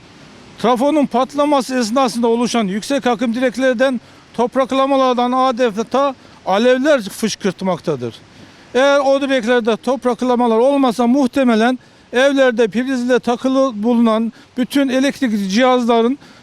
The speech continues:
yanması söz konusu. Standby konumu yoksa bunlarda buzdolabı, çamaşır makinesi, bulaşık makinesi, kombiler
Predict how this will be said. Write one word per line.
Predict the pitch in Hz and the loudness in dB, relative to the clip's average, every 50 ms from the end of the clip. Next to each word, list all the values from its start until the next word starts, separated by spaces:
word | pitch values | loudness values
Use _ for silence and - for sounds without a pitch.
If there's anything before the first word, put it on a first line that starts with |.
| - - | -6 -2
yanması | 185 220 254 269 285 294 285 277 254 - - - 269 294 277 254 | 0 2 2 2 2 2 2 2 2 0 -2 -4 -4 -4 -4 -6
söz | - - - 262 285 233 - | -8 -4 -2 0 0 0 0
konusu. | - 254 233 233 214 170 - - 151 143 | 0 0 2 2 0 0 -2 -4 -6 -6
Standby | - - - 285 277 277 269 277 277 269 | -6 -2 0 2 2 2 2 0 0 0
konumu | - - 247 254 240 254 277 320 302 | -2 -2 0 0 2 0 0 2 2
yoksa | 277 277 254 175 - - 185 151 123 - - - - - - - - - | 2 2 0 -2 -4 -6 -6 -6 -6 -6 -12 -18 -20 -20 -20 -18 -6 -2
bunlarda | 262 294 302 302 269 262 254 226 262 277 262 254 - - - - - | 0 2 2 4 4 2 2 2 2 0 0 -2 -8 -18 -20 -10 -4
buzdolabı, | 214 269 277 254 226 254 247 247 247 233 226 233 226 | 0 0 2 2 2 2 2 2 2 2 2 0 0
çamaşır | - - 247 262 285 277 247 - - 269 | 0 0 0 2 2 2 0 0 0 0
makinesi, | 262 254 254 226 - 233 233 247 233 196 - - 226 220 220 220 - - _ - - - - - - - | 2 2 2 0 0 0 0 0 0 0 -2 -2 -2 0 0 -2 -4 -10 _ -20 -20 -20 -20 -10 -4 0
bulaşık | 226 269 294 285 240 - 277 254 214 | 2 2 2 2 2 0 -2 -2 0
makinesi, | 269 262 247 233 175 208 233 233 220 190 - - 220 220 196 - | 2 2 2 2 0 0 0 2 2 0 -2 -2 -4 -4 -4 -2
kombiler | - 285 294 294 285 269 262 247 247 269 277 | 0 0 0 2 0 0 0 2 2 2 0